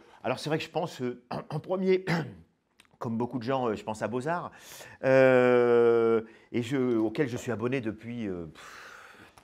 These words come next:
très longtemps. Je l'ai donc vu évoluer, euh, sans me, sans savoir d'ailleurs à quel moment vous êtes arrivé, mais je l'ai vu évoluer,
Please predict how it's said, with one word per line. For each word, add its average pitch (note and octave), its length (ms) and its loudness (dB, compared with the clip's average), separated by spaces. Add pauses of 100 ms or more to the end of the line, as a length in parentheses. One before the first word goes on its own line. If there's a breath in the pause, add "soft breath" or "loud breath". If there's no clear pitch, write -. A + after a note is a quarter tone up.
(120)
très F#2+ 220 -10
longtemps. A#2+ 420 -4 (500 loud breath)
Je D3 140 0
l'ai C#3+ 120 2
donc D#3+ 220 4
vu D3+ 180 0
évoluer, F3 720 2
euh, C3+ 280 4
sans G3+ 260 0
me, D#3 380 -2
sans F3 220 -4
savoir D#3+ 380 2
d'ailleurs C3+ 340 2
à A2 60 0
quel B2 160 -4
moment C#3+ 280 -2
vous A#2+ 160 -6
êtes A#2 120 -6
arrivé, D3 280 -2
mais G3 80 0
je G2 100 -6
l'ai A#2+ 140 -2
vu C#3 200 -2
évoluer, C3+ 460 0